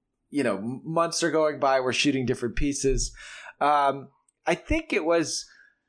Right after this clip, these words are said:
it was part of, it was in the script. Uh, so originally, Elaine's had a bigger part in the movie, to, to be honest. In the, in the first draft, like, two thousand thirteen draft,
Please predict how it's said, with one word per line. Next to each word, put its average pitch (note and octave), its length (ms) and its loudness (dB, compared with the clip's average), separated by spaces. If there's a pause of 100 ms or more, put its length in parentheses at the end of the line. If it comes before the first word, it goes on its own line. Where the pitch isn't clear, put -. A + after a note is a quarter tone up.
(300)
it G3+ 80 4
was G3+ 180 4
part G#3 340 0
of, F#3+ 180 0 (120)
it G3+ 80 0
was G#3+ 180 0
in D4 120 2
the C4+ 80 4
script. - 520 -2 (120)
Uh, D3 200 4
so F#3+ 240 2
originally, F#3+ 760 2 (680)
Elaine's D3 560 0
had C3 180 0
a A#2+ 40 -2
bigger A2+ 220 -2
part G#2+ 340 -4 (120)
in G#2+ 160 -20
the G2 80 -18
movie, E2+ 420 -14
to, F#2+ 180 -4
to - 160 -6
be G2 160 0
honest. D2+ 360 -2
In A#2 120 -2
the, G#2+ 260 -2
in A2+ 100 0
the A2+ 80 -2
first - 580 -2 (380)
draft, A#2 500 0
like, G2+ 220 0
two C3+ 160 -2
thousand G#2 360 -2
thirteen G2+ 480 -4
draft, F2 520 -2